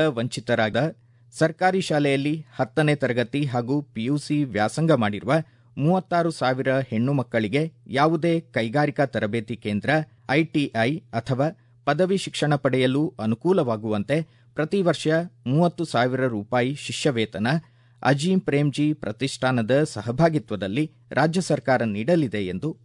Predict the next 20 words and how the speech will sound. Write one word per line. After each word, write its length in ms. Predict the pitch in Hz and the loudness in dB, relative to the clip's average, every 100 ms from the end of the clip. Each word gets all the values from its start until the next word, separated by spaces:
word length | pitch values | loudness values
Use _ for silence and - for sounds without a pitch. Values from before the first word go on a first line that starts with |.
| - | -6
ಉನ್ನತ 360 | 147 185 180 180 | -2 0 0 0
ಶಿಕ್ಷಣ 480 | 180 107 - 147 | -2 -4 -4 -2
ಖಾತೆ 340 | 143 - 117 123 | -2 -4 -4 -4
ಸಚಿವ 340 | - 107 110 131 | -6 -8 -2 0
ಎಂ 180 | 147 107 | 0 -2
ಸಿ 180 | 104 - | -6 -8
ಸುಧಾಕರ್ 540 | - 101 135 139 92 - _ | -10 -6 -4 -4 -6 -12 _
ಪ್ರಕಟಿಸಿದ್ದಾರೆ. 800 | 143 147 165 143 101 95 101 - _ _ - | -4 -2 -2 -2 -6 -8 -10 -12 _ _ -10
ಬೆಂಗಳೂರಿನ 680 | 113 160 175 165 143 139 165 | -2 2 2 2 0 0 0
ವಿಧಾನಸೌಧದ 960 | 143 110 127 131 135 104 101 95 156 - | -2 -6 -4 -4 -2 -4 -2 -2 -2 -6
ಸಮ್ಮೇಳನ 640 | - - 156 165 175 170 165 | -10 -2 2 2 2 2 -2
ಸಭಾಂಗಣದಲ್ಲಿ 760 | - - 127 131 127 117 117 | -4 -6 -2 0 0 0 -4
ಜರುಗಿದ 380 | 98 104 101 101 143 156 _ _ | -4 -6 -4 -4 -4 -4 _ _
ರಾಜ್ಯದ 640 | - 151 160 165 156 165 - - | 0 0 0 0 0 0 -6 -6
ಮಾದರಿ 420 | 117 139 160 160 | -2 0 2 0
ಶಿಕ್ಷಕರ 560 | 160 110 - 120 123 123 | -2 -6 -6 -4 -2 -2
ದಿನಾಚರಣೆಯಲ್ಲಿ 840 | 107 98 120 - 135 127 104 98 | -2 -2 0 0 -2 -2 -2 -4
ಪಾಲ್ಗೊಂಡು 720 | 92 101 95 104 98 139 160 - | -6 -6 -4 -4 -2 -2 -4 -6
ಅವರು 360 | 107 98 85 - - | -4 -6 -8 -14 -6
ಮಾತನಾಡಿದರು. 760 | 110 110 156 151 101 98 90 | -4 -2 0 0 -2 -8 -12